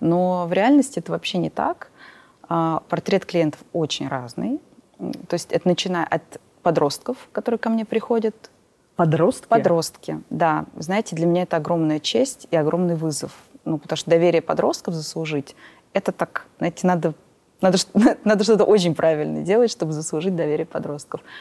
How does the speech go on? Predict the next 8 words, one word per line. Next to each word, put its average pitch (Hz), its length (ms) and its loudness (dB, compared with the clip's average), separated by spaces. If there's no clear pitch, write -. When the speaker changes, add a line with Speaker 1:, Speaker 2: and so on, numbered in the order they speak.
Speaker 1:
Вот. 160 440 2
И 190 680 2
ко 180 80 0
мне 202 160 0
приходит 185 500 -2
очень 175 220 -4
много 175 320 -2
женщин 160 680 -4